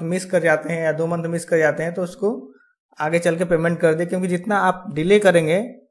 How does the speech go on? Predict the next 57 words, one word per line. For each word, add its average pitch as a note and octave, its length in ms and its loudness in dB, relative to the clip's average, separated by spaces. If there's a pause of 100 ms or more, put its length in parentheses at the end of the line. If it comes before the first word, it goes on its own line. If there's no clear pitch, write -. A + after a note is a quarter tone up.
(400)
आपका F3 460 2
लेट F3 300 0
फाइन F#3 260 -2 (200)
उसके F3 320 -4
according E3 320 2
आपका D#3 220 -2
मूल E3+ 200 0
अमाउंट D#3+ 260 0
के D#3+ 60 0
साथ D#3 220 -2
साथ F#3 240 -2 (460)
बढ़ता D3 320 4
चला D3 220 4
जाएगा D3 260 4
और F#3 120 4
आपके C#3+ 260 -2
ऊपर E3+ 260 0
काफ़ी E3 360 -2
अधिक E3+ 220 -2 (140)
बर्डन C#3+ 280 4
क्रिएट C3 300 0
हो A#2+ 80 0
जाएगा। A2+ 380 -2 (460)
दोस्तों F3+ 300 6
उम्मीद F#3 180 4
है F#3 60 8
आपको F#3 180 4
ये F3 60 6
वीडियो E3+ 240 4
बहुत F3 240 6
पसंद E3+ 280 0
आई E3 120 6
होगी E3 200 4
और D#3 160 6
आपके D3+ 240 2
लिए D#3 120 2
काफ़ी D3+ 300 0
हेल्पफुल D#3 360 0
रहेगी। D3+ 360 4
अगर D#3 240 2
आपके D3 180 0
मन D#3 160 0
में D#3 160 0
फिर D3+ 140 -4
भी D3+ 120 -2
कोई D3+ 140 -2
सवाल D3 340 2
या D3 120 4
सुझाव D3+ 320 2
हो D3+ 60 2
तो D#3 120 0
नीचे D#3 240 0
कमेंट D3+ 260 2
बॉक्स D3 180 -2
में D3+ 100 -2
ज़रूर D3+ 260 2
लिखें, D#3 300 -2